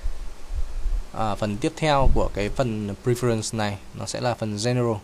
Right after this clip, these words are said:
Phần, trong phần general thì nó sẽ có một số cái như sau. À, thực ra mặc định nó để cái này là tốt rồi, bạn không cần sờ vào. Tuy nhiên tôi nói để bạn hiểu. Đấy là nó sẽ có một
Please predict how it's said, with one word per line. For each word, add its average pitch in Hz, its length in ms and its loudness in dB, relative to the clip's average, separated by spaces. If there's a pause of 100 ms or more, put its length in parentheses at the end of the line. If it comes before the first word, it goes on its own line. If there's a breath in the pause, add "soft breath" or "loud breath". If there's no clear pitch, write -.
(340)
Phần, 110 240 -2
trong 135 140 2
phần 117 240 0
general 120 400 4
thì 110 100 -4
nó 104 120 -2
sẽ - 220 -6
có 101 140 4
một 117 100 -2
số 110 140 -6
cái 104 160 -4
như 120 120 -4
sau. 120 280 4 (440 loud breath)
À, 101 400 -2 (800)
thực 127 100 2
ra 143 140 10
mặc 139 240 4
định 127 260 4
nó 113 140 6
để 131 120 8
cái 107 100 6
này 120 120 4
là 110 160 6
tốt 160 140 8
rồi, 127 100 6
bạn 78 120 0
không 120 160 2
cần 107 100 2
sờ 104 200 4
vào. 101 200 4
Tuy 117 100 2
nhiên 120 160 2
tôi 113 100 6
nói 110 200 4
để 117 60 -4
bạn - 200 0
hiểu. 117 180 4 (400 loud breath)
Đấy 104 120 6
là 107 300 8
nó 107 80 4
sẽ 101 120 -2
có 113 120 -2
một 120 140 -2